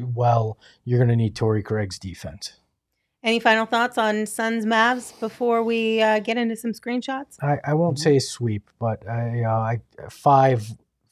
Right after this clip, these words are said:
Speaker 1: five, s-, six, that's where this is gonna go.
Speaker 2: I refuse to make a prediction now. <laughs> I don't know. I feel like it bit me in the butt. So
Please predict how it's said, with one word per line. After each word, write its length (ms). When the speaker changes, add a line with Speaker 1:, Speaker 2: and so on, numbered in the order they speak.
Speaker 1:
five, 440
s-, 360
six, 680
that's 460
where 160
this 220
is 40
gonna 220
go. 280
Speaker 2:
I 380
refuse 560
to 80
make 140
a 40
prediction 520
now. 240
<laughs> 0
I 120
don't 140
know. 120
I 140
feel 140
like 120
it 120
bit 200
me 80
in 100
the 80
butt. 360
So 120